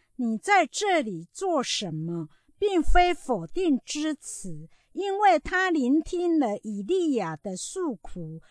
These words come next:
然后派遣新任务给他。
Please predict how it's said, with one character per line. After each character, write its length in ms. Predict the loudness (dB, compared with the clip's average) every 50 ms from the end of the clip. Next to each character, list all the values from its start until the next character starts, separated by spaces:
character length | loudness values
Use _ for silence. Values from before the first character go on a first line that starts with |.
| _ _ _
然 300 | -2 0 0 2 4 4
后 220 | 4 4 4 4
派 320 | 4 2 0 0 0 0 0
遣 300 | -2 -4 -6 -6 -6 -6
新 340 | -6 -4 -2 0 2 2 2
任 320 | 2 2 2 4 4 4
务 300 | 4 4 2 0 -2 -4 _
给 240 | -8 -8 -6 -8 -8
他。 440 | -10 -8 -6 -4 -4 -4 -4 -8